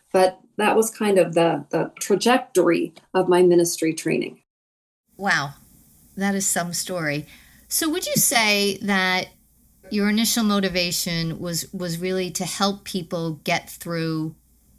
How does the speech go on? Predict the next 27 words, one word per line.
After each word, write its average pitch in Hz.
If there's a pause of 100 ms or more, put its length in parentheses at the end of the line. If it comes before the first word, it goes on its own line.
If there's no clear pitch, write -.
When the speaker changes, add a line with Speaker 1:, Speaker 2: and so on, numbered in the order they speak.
(180)
Speaker 2:
the 170
passing 160
of 151
a 156
loved 156
one, 143 (120)
because 160
that 160
was 165
your 156
own 165
experience? 143
And 165
then 165
as 170
you 165 (540)
went 175
along, 156 (580)
you 175
became 160 (580)
even 180
more 165 (680)
connected 170
to 156 (500)
the 170
mental 175
health, 180